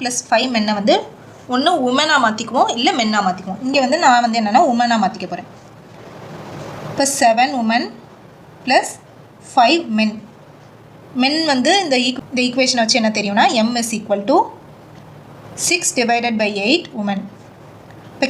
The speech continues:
கேன்சல் பண்ணோம்னா, த்ரீ டூஸ் are சிக்ஸ், ஃபோர் டூஸ் are எயிட். இப்போ men is equal to three by four women.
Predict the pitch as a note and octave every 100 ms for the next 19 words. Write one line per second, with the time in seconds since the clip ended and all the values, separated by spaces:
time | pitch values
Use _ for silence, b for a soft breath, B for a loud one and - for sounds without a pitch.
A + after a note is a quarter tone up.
0 | C4+ B3+ D4 C4 A3+ A3 C#4 - - -
1 | - - - - - - - - - -
2 | - - - - - - C4+ D4 D4 C4
3 | B3+ A3+ D#4 E4+ - - - - - C4+
4 | C4+ C4+ A#3+ - C4 E4 G#3 G3+ - -
5 | - - - - - - - - - -
6 | - - - - - C#4 C4 B3 D#4+ E4
7 | C#4 A#3+ A#3 A3+ A3+ F4 C4+ C#4 A#3+ A3
8 | A3 A3+ C#4+ A#3 G3